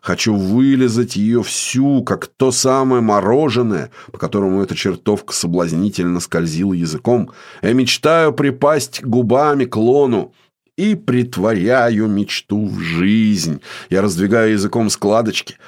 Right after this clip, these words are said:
Бугорок клитора пульсирует под моим языком. Он увеличивается и трепещет.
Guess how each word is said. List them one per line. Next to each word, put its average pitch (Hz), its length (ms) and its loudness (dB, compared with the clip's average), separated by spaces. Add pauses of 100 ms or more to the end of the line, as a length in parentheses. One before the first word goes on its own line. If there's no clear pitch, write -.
(220)
Бугорок 92 440 0
клитора 120 500 2
пульсирует 143 880 0
под 127 120 0
моим 127 260 2
языком. 113 540 0 (160)
Он 85 140 0
увеличивается 107 880 0 (120)
и 135 80 -8
трепещет. - 760 -2